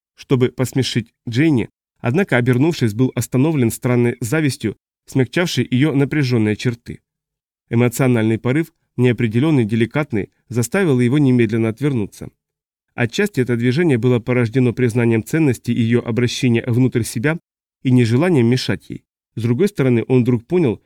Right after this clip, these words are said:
что полностью посвятив ему свою жизнь, она могла хотеть и чего-то другого. Это к нему жизнь вернулась со всеми своими целями и желаниями в тот самый день и час,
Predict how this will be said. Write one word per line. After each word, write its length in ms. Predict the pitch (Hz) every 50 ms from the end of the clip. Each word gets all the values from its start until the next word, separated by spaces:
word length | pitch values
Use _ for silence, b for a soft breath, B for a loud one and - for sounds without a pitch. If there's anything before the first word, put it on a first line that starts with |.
| _ _ _
что 180 | - - 131
полностью 440 | - - 165 180 165 135 - 127 110
посвятив 460 | - 120 - - 135 127 - 139 120
ему 220 | 117 123 123 117 110
свою 280 | - - 123 117 117
жизнь, 300 | 101 123 160 175 165 165 - _ _ _ _ _
она 280 | _ 131 151 202 220 -
могла 300 | - 135 139 127 139 143
хотеть 340 | 127 - 135 120 185 180 - _
и 80 | 135
чего-то 360 | - - 151 131 123 113 - 120
другого. 480 | 117 143 160 139 - 107 87 - - - _ _ _ _ _ _ _ _ _ _ _ _ _
Это 220 | 127 110 - 135
к 80 | - -
нему 200 | 170 190 190 151
жизнь 220 | 120 131 117 107
вернулась 400 | 113 131 120 139 139 127 113 -
со 100 | - 127
всеми 260 | 110 - - 131 120
своими 400 | 110 - - 127 123 120 120 - -
целями 480 | _ - - 156 160 143 127 123 123 123
и 40 | 113
желаниями 580 | 104 151 160 180 165 131 113 113 110 107 98 - _ _ _ _
в 60 | _ -
тот 160 | - 127 -
самый 260 | - 135 127 127 123
день 220 | 117 131 139 123
и 60 | 120 117
час, 280 | - 170 180 - -